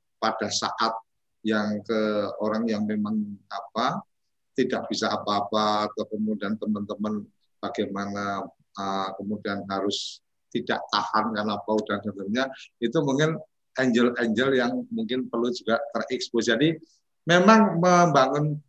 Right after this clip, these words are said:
apa, eh, menceritakan sesuatu memang kita perlu,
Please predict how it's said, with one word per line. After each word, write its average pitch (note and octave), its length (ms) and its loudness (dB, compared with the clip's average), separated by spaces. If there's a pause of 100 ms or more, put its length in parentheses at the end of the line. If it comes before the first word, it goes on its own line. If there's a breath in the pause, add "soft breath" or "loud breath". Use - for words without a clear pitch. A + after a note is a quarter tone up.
apa, C3+ 280 0 (120)
eh, C#3 460 2 (100)
menceritakan D3 1120 0 (480)
sesuatu C#3+ 720 4
memang C#3+ 320 0
kita C#3 240 0
perlu, C3+ 240 2